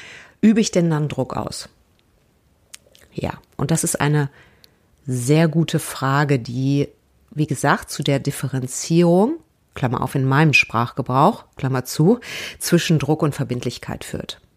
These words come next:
Natürlich ist es deine Aufgabe als Führungskraft, verbindlich zu sein, sowohl was deine eigenen Zusagen angeht, aber natürlich auch Verbindlichkeit einzufordern. Da ist überhaupt nichts <laughs> gegen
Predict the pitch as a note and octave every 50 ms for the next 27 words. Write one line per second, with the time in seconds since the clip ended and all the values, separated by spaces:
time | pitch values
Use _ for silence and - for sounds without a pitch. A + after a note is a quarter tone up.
0 | _ _ _ - - _ - - - - - - - - - C#3 C3+ - - -
1 | G#3+ A3 A3+ A#3+ B3 B3 - - - E3 D#3+ - - - E3 - - - D3 D3
2 | C#3 - - C3 C3+ - - - C3+ B2+ A#2+ A#2 - - - - C3+ A#2+ B2 B2+
3 | - - C3 - - - - - B2 A#2 A2 - - C#3+ D3 C#3+ - - C#3 C3
4 | - - _ _ _ - - - - B2+ A#2+ A2 A2+ A#2 A2 A2+ A#2+ B2+ D#3+ A#3+
5 | F4 - - _ _ _ _ _ _ _ _ _ _ _ - - B2+ A#2 A#2 B2+
6 | C3 B2 B2 B2+ - - B2 B2+ B2+ A2+ A#2 A#2+ B2+ C3 C3+ C#3 - - - C#3+
7 | C3 D3 D3 D3 D3 D3+ - D3+ D#3+ E3 F3 G3 A#3 - - - - - - -
8 | - - - - - C#3+ D#3+ F3+ G3 G3 G3 F#3+ - - F3+ E3+ F3 F3 - -
9 | - C3 B2+ C3 C#3 C#3 - - - - - - _ - - C3 A2 - B2+ C3
10 | C3 - - B2+ - - - - - A#2 A#2+ B2 B2 - - - A#2 G#2+ A#2 C#3+
11 | C#3 - - - - - - G2 F#2 F#2 - - - - C#3 - _ _ - C3+
12 | C3 C3 - - E3 - - - - - D3 C#3+ B2 E3 D#3+ - - - D3 E3+
13 | F3 - - - - C#3 B2+ B2+ E3+ E3 C3+